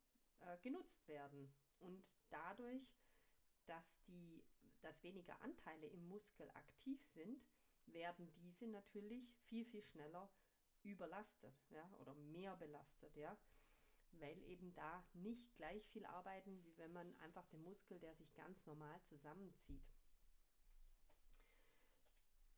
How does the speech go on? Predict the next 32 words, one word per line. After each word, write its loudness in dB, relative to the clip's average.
Ähm, 4
was 0
ich -8
euch -6
auch 2
noch 4
dazu 0
sagen 2
kann, 0
die, -4
der -4
Muskelkater, -4
wann, -2
wann -4
entsteht -4
denn -4
der? 0
Also -2
eben -2
exzentrische -4
Arbeit, 4
gell, 0
haben -2
wir 0
jetzt -6
gerade -8
gesagt, -2
exzentrische -10
Muskelarbeit, -2
aber 2
der -4
Muskelkater 0